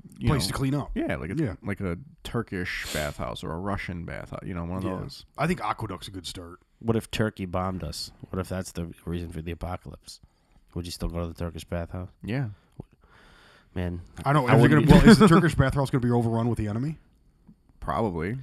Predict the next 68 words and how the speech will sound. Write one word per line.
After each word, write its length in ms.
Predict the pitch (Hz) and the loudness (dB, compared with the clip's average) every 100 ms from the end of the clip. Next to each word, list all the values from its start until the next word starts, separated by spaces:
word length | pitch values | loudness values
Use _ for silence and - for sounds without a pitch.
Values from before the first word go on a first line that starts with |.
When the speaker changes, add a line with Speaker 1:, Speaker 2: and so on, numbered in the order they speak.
| 135 | -6
Speaker 3:
would 100 | 113 | -2
be 80 | 104 | -2
so 180 | - 107 | 0 0
cool 200 | 107 104 | 0 0
to 80 | 101 | 0
run 260 | 95 95 | 0 0
into, 160 | 98 98 | -2 -2
like, 140 | 92 - | -4 -4
you've, 260 | 110 107 - | -6 -6 -8
you've 180 | 104 98 | -8 -4
met, 180 | 98 92 | -6 -6
like, 100 | 87 | -8
three 220 | - 90 | -8 -6
people 500 | 90 85 90 95 127 | -6 -6 -6 -8 -6
left, 340 | 101 92 98 - | -2 -2 -2 -4
and, 220 | 95 90 | -6 -6
like, 160 | 87 | -8
you 60 | 90 | -6
run 120 | 90 | -4
into 160 | 90 90 | -4 -6
a 40 | |
Chinese 360 | - 87 85 85 | -4 -4 -4 -6
guy, 140 | 87 | -4
and 100 | 85 | -4
he 60 | 85 | -4
knows 220 | 82 85 | -4 -4
how 80 | 85 | -4
to 60 | 87 | -6
cook 240 | - 87 _ - | -10 -12 _ -6
Chinese 340 | 90 87 90 | -6 -4 -8
food. 240 | - 95 98 _ - | -4 -6 -6 _ -12
Speaker 2:
You're 140 | 113 | -10
like, 120 | 101 - | -8 -4
Speaker 3:
You 20 | |
Speaker 2:
Come 120 | 113 | 0
Speaker 3:
know 60 | 107 | 2
what 40 | 107 | 2
I 40 | |
Speaker 2:
on, 80 | 107 | 4
Speaker 3:
mean? 120 | 113 | 4
You're 100 | 117 | 6
Speaker 2:
just 120 | 113 - | 4 2
Speaker 3:
like, 60 | |
Speaker 2:
do 80 | 120 | 6
it 20 | |
for 40 | 151 175 175 175 | 10 12 10 8
Speaker 3:
"Fuck, 120 | 165 | 4
Speaker 2:
me. 40 | 131 | -4
Speaker 3:
just 260 | 165 160 - | 0 0 2
do 180 | 156 139 | 4 4
it 40 | |
for 60 | 117 | 2
Speaker 2:
Just 160 | 117 | 2
Speaker 3:
me." 60 | 113 | 4
Speaker 2:
do 100 | 135 | 4
it 60 | 120 | 4
for 100 | 120 | 0
me. 220 | 117 92 - - | 0 -4 -8 4
Speaker 3:
Dude, 180 | 139 127 | 8 8
you 80 | 135 | 8
haven't 180 | 135 131 | 8 6
had 140 | 123 | 4
Chinese 360 | - 117 123 117 | 2 0 0 2
food 180 | 135 123 | 2 0
in 60 | |
three 240 | 110 117 120 | -2 -6 -4
years? 400 | 113 110 113 123 | -2 -2 -2 -2
Speaker 2:
Oh, 260 | 113 95 | -6 -10